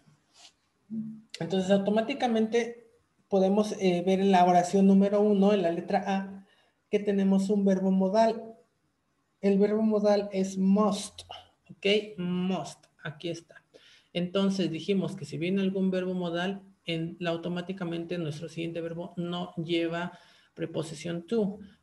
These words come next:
porque los únicos que llevan preposición, los que, los verbos que, que vienen después o seguidos de un modal no llevan infini-,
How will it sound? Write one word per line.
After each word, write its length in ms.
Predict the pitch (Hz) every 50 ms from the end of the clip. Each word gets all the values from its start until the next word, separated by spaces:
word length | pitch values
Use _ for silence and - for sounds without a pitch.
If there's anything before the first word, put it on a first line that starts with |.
| _ _
porque 360 | - 196 196 196 196 208 202
los 200 | 196 202 196 196
únicos 380 | 208 196 196 190 196 202 190 196
que 100 | - 196
llevan 280 | 180 175 175 180 180
preposición, 640 | 175 180 170 - 170 165 - - 165 - 185 180 -
los 120 | 175 175
que, 80 | - 208
los 380 | 196 196 190 190 190 190 190 196
verbos 280 | 202 196 196 208 202
que, 440 | 202 202 190 175 170 170 165 - -
que 120 | - 190 175
vienen 360 | 185 180 180 185 185 185 185
después 520 | 175 170 160 - - _ 180 175 180 180 - -
o 60 | 170
seguidos 460 | 151 - 175 175 175 180 180 180 175
de 120 | 180 175
un 120 | 170 175 180
modal 480 | 185 190 185 185 180 185 196 196 196 - - - _ _
no 560 | - 170 165 165 165 165 165 165 160 160 165
llevan 380 | 165 160 165 165 165 160 160 160
infini-, 380 | 160 151 156 160 156 151 151